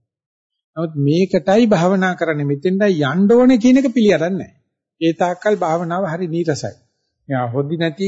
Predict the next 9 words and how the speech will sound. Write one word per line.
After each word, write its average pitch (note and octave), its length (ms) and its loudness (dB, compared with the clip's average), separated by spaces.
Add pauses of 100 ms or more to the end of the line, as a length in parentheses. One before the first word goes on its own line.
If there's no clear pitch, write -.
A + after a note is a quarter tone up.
(120)
මේ D3 180 -4
ලුණු E3 260 0
නැති F#3+ 220 0
හොද්දක් E3+ 360 0
වගේ A2 240 -16
වෙනවා. F2+ 220 -20 (1000)
ඉතින් C#3 180 -8
අපි B2+ 180 -12
මේ A#2 200 -6